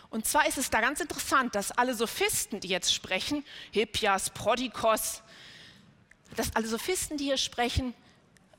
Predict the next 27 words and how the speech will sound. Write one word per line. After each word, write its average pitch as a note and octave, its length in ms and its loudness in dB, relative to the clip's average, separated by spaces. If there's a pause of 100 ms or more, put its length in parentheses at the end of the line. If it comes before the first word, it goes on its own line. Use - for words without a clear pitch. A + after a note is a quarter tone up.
mit - 320 -4
quantitativen G#3+ 1040 0
Argumenten F3+ 760 -2 (240)
operieren. F3 520 -4
Die G3+ 60 -4
sagen, B3 380 2 (400)
"Ah, A3+ 240 0
die F#3+ 160 -4
Rede, G#3 440 2 (420)
die B3+ 100 0
soll G3 520 2
nicht G#3+ 220 0
zu C4 120 -2
lang A3 280 2
sein, D3 320 0 (560)
soll F3 260 -8
keine G3 380 -6
übermäßige G#3 580 -2
Länge G3 280 0
haben, E3+ 140 -2 (280)
soll F4+ 200 0
aber C4+ 100 4
auch C4+ 60 2
nicht A#3+ 240 -2
zu F#3 100 -6
kurz - 400 -2
sein. E3 260 -6